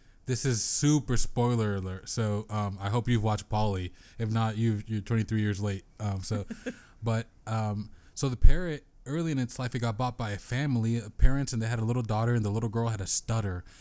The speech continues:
Speaker 1: and the parrot could talk, and they would take the little girl to speech class, and she would stutter, and she would have a hard time, and her dad would blow up. He'd, like, every, like, they would st-, do the exercises at home, and she, the little girl would stutter,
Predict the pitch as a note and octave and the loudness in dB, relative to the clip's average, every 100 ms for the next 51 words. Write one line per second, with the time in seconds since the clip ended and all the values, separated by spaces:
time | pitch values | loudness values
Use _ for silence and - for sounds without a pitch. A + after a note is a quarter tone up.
0 | - - G#2+ G2 - - C#3+ A#2+ G#2+ - | -20 -8 -6 2 12 12 12 0 -10 -10
1 | B2+ C3 B2+ - - - - - A#2+ A#2+ | -8 -8 -10 -14 -20 -20 -20 -14 -4 -2
2 | A2+ A#2 A2+ - C#3+ C#3+ C#3 C3 B2 A2+ | 0 0 -2 -4 -4 -4 -2 0 0 -2
3 | - E3+ - D3+ C#3 C3+ A#2+ - A2+ A2 | -2 -2 -2 -6 -6 -4 -4 -4 -4 -4
4 | - - C3+ C#3 A#2 A2+ G#2 A2+ A2 A#2 | -6 -6 -4 -4 -4 -6 -4 -4 -2 -4
5 | - B2+ B2 G2 G2 G#2+ A2+ G#2+ G#2 F2 | -4 -4 -2 -4 -4 -2 -2 -2 -4 -4
6 | G2+ G2+ G2 - - G#2+ G2 G2 - - | -4 -4 -6 -8 -6 -6 -6 -12 -18 -20
7 | - - - - B2+ D3+ - B2 A#2 - | -20 -20 -14 -4 -2 -2 -4 -6 -6 -8
8 | - B2+ C3 B2+ - D#3 G2 A#2 C#3+ C3+ | -6 -2 0 2 0 -2 -4 0 2 0
9 | A#2+ - C3 C3+ B2 A2+ G#2+ B2+ D3 F#3+ | -2 -2 0 0 0 -2 0 2 2 2
10 | G3+ B2 - - A#2 A2+ A#2+ B2+ B2+ G#2+ | 0 -2 -4 -4 -2 0 0 0 0 0
11 | - C3 D3 E3 | -2 -2 -2 -4